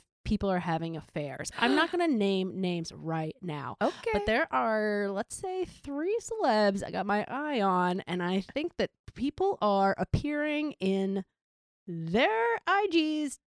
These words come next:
Speaker 1: too much. I'm on it, a little
Speaker 2: Yeah.
Speaker 1: too friendly a tag. Perhaps if, if a couple of them, if they
Speaker 2: Mm-hmm.
Speaker 1: do end up getting divorced and end up having an affair, I'll let you know which
Speaker 2: Yeah.
Speaker 1: ones it was.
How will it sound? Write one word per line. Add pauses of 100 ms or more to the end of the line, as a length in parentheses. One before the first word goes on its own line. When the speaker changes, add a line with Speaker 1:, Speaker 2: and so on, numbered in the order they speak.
Speaker 1:
too
much. (140)
I'm
on
it,
a
little
Speaker 2:
Yeah.
Speaker 1:
too
friendly
a
tag. (460)
Perhaps
if, (100)
if
a
couple
of
them,
if
they
Speaker 2:
Mm-hmm.
Speaker 1:
do
end
up
getting
divorced
and
end
up
having
an
affair,
I'll
let
you
know
which
Speaker 2:
Yeah.
Speaker 1:
ones
it
was.